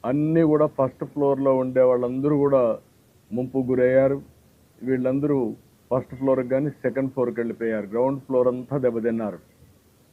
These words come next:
నీళ్లు కూడా అప్పటి నుంచి అట్లనే ఉన్నాయి. కొంతమంది చిన్న పిల్లలు ఉన్నారు, కొంతమంది ముసలి వాళ్ళు ఉన్నారు, కొంతమందికి మెడిసిన్స్ అందాల్సిన అవసరం ఉంది, కొంతమందికి నీళ్లు కూడా దొరకలేదు,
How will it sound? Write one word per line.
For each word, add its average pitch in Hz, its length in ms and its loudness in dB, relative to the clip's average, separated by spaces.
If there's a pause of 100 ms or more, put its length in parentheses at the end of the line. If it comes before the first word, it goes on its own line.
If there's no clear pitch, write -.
(100)
నీళ్లు 151 360 2
కూడా 151 220 2
అప్పటి 135 260 0
నుంచి 139 220 -2
అట్లనే 127 280 -2
ఉన్నాయి. 110 400 -4 (680)
కొంతమంది 139 400 -2 (120)
చిన్న 139 180 2
పిల్లలు 123 440 -2
ఉన్నారు, 104 340 -8 (580)
కొంతమంది 139 440 0
ముసలి 135 360 -2
వాళ్ళు 123 280 0
ఉన్నారు, 101 300 -8 (580)
కొంతమందికి 143 560 -2
మెడిసిన్స్ 139 520 -4
అందాల్సిన 123 440 -2
అవసరం 117 440 -4
ఉంది, 107 260 -6 (540)
కొంతమందికి 143 560 -2
నీళ్లు 135 360 -2
కూడా 143 160 0
దొరకలేదు, 131 680 -4